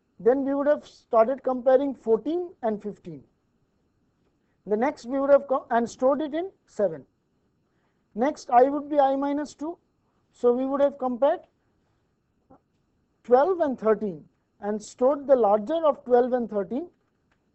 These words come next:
in six, and continued till I,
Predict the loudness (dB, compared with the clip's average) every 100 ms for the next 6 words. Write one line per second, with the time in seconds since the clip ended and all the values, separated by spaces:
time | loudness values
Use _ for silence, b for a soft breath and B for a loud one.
0 | _ _ -6 -6 -6 _ _ _ _ _
1 | _ _ _ _ _ _ _ _ _ _
2 | _ _ _ _ _ _ _ -10 -10 _
3 | _ _ _ _ _ -8 -2 0 0 0
4 | 0 0 0 2 0 -4 _ _ _ 4
5 | 4